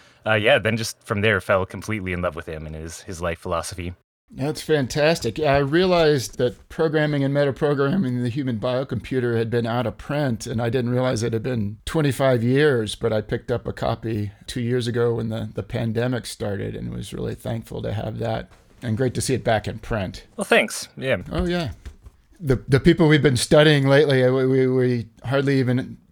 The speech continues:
Speaker 2: cover the whole thing, I think, 'cause there's so much to 'em, and, and John Lilly is no exception to that. So if we were to start out maybe with his early childhood, what could you tell us about that?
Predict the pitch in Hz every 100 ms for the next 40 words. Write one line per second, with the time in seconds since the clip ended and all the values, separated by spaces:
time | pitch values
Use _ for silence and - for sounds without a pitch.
0 | - - 135 131 120 127 123 - 131 123
1 | 117 113 117 120 110 113 - 131 123 120
2 | - 127 127 120 110 110 113 110 107 117
3 | 117 117 117 117 110 113 120 110 - 131
4 | 117 - 110 104 104 107 - - 123 110
5 | 110 113 - 120 113 107 131 123 120 120
6 | - 117 117 113 107 113 101 120 123 120
7 | 117 110 117 120 113 117 120 120 117 117
8 | 127 113 110 - 127 117 - 123 110 104
9 | - 110 107 -